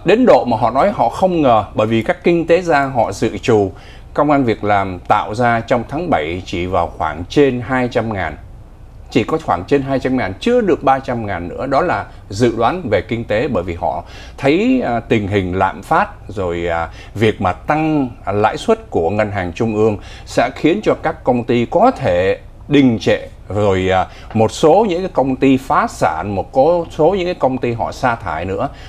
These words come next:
Họ lo ngại, vì thế họ đưa ra mức dự đoán công ăn, công ăn việc làm chỉ có khoảng tăng khoảng chưa tới ba trăm ngàn.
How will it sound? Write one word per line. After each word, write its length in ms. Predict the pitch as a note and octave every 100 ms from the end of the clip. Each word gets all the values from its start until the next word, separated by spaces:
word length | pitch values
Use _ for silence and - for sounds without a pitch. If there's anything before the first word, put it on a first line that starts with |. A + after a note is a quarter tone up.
| -
Họ 300 | G2 F2 G2 G#2
lo 280 | G2 A2+ C#3
ngại, 280 | C3 G2+ E2 -
vì 160 | F#2 F#2+
thế 240 | A2+ B2+
họ 220 | E3 F#2
đưa 220 | B2 C3
ra 180 | A#2 A#2
mức 220 | A2 D#3+
dự 120 | B2 G#2+
đoán 320 | G#2 G#2+ D#3 G3+ - -
công 200 | - A#2+
ăn, 220 | A#2+ A#2+ B2
công 120 | B2
ăn 120 | A#2+
việc 180 | A2 G2
làm 240 | F#2+ F2 E2
chỉ 120 | - F2
có 160 | A2
khoảng 340 | C3+ - E2 F2+
tăng 280 | G2+ G2 G2
khoảng 260 | D#2+ D2 - -
chưa 240 | E3 E3
tới 200 | D3+ C#3
ba 160 | D3+ A#2
trăm 240 | G#2+ G#2
ngàn. 160 | F#2+